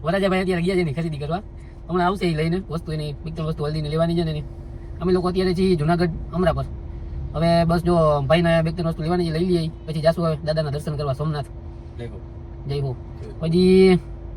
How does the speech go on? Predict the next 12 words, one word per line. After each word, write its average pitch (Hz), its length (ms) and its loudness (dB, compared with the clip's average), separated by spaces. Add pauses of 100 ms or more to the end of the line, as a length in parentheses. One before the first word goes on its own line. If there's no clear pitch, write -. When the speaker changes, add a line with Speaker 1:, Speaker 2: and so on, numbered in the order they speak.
(260)
Speaker 1:
પછી 208 200 -2
તો 180 40 6
અહીંયાથી 196 180 6
પાછા 196 220 6
આવશું. 226 220 0 (380)
અને 160 100 -4
પછી 160 180 -2
બતાવશું, 180 300 0 (160)
ભાઈ 156 240 2
પણ 196 160 2
છે 170 100 2
અમારા. 156 280 4